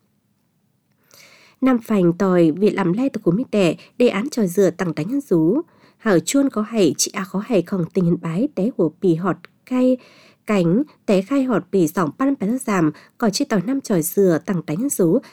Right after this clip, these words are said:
hà cài giảm pan sao sòng hùa hươn. Cuồng ăn dệt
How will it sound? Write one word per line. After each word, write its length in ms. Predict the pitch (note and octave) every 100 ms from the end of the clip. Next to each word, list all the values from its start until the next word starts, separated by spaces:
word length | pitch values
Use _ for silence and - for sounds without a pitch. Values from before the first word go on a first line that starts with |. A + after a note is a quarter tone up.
| _
hà 140 | A#3
cài 240 | G3+ G3+ F3
giảm 240 | - E3+
pan 280 | E3+ C#4 C#4+
sao 200 | - C#4
sòng 320 | - G3+ D#3 -
hùa 180 | G#3+ C#3+
hươn. 300 | B3+ C4 C4 B3+ _ _ _ _ _ _
Cuồng 160 | A3
ăn 220 | - G#3+ F3
dệt 180 | G#3+